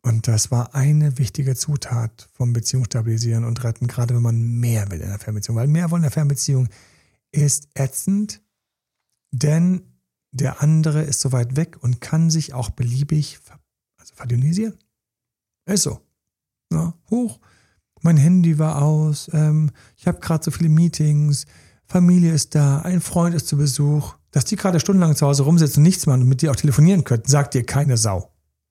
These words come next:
Ne? Aber ein Freund ist da zu Besuch und so weiter und so fort.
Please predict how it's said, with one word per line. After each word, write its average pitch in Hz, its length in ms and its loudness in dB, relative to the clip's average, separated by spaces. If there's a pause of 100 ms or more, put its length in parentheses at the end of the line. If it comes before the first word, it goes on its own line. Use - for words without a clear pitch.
Ne? 156 260 0 (600)
Aber 131 340 0
ein 131 100 -6
Freund 135 380 -2
ist - 160 -2
da 131 240 2
zu - 120 -2
Besuch 127 220 0
und 135 60 2
so 135 80 0
weiter 120 160 2
und 123 60 2
so 117 80 -2
fort. 123 400 -2